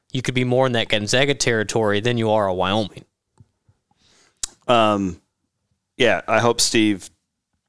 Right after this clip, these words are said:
Speaker 2: and that staff can turn the corner.
Speaker 1: Agreed.
Speaker 2: That would be the best case scenario.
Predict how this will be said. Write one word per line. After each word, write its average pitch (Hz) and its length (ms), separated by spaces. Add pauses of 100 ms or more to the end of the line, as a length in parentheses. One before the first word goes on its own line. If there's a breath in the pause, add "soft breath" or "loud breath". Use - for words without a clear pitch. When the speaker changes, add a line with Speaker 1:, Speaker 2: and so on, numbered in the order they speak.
(260)
Speaker 2:
and 104 180
that 98 180
staff 98 380
can 101 160
turn 95 220
the 85 60
corner. 80 400
Speaker 1:
Agreed. 90 400 (2000)
Speaker 2:
That 117 160
would 110 160
be 110 180
the 104 100
best 104 280
case 101 200
scenario. 92 520